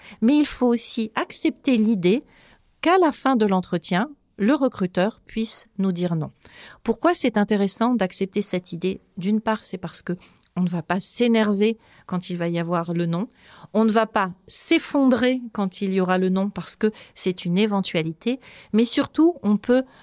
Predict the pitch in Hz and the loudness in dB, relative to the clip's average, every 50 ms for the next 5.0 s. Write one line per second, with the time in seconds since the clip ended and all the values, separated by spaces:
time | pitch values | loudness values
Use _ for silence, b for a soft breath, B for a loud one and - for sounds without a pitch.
0 | b b b b - 185 190 202 269 320 330 240 254 262 262 240 214 240 247 247 | b b b b -2 0 2 2 2 2 4 4 4 4 4 4 4 2 2 0
1 | - - - 214 185 185 180 175 170 156 151 - _ B B B B B B B | 0 -2 -2 0 0 0 0 0 0 -4 -6 -10 _ B B B B B B B
2 | B B B - 226 262 - 302 349 269 262 285 269 254 220 240 269 330 403 - | B B B 0 2 4 4 4 4 4 4 4 4 4 2 2 0 0 0 0
3 | - - 226 202 196 190 180 196 247 294 330 311 - 175 - b b b b b | 0 0 0 2 2 0 0 2 0 0 0 0 -2 -6 -6 b b b b b
4 | b b b b b b b _ - 254 269 214 247 240 226 226 226 254 294 302 | b b b b b b b _ -2 0 2 4 4 4 4 4 4 4 2 0